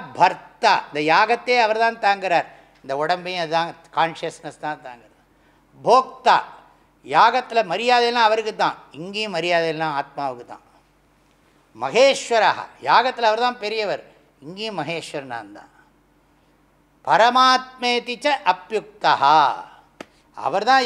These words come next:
யாக-, யாகத்துல பெரியவரா இருக்கார் பிரம்மா. அதே மாதிரி இங்கேயும் பரமாத்மா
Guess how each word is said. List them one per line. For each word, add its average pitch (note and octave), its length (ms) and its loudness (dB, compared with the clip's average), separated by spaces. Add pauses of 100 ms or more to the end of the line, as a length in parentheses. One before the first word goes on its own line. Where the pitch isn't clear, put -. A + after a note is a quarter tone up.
யாக-, G#3 280 2 (140)
யாகத்துல G#3 360 0 (100)
பெரியவரா G#3 460 0
இருக்கார் D#3 360 -4
பிரம்மா. D#3+ 380 -2 (640)
அதே F3+ 200 -2 (120)
மாதிரி A#3 280 -2
இங்கேயும் A3 400 -12
பரமாத்மா F3 600 -2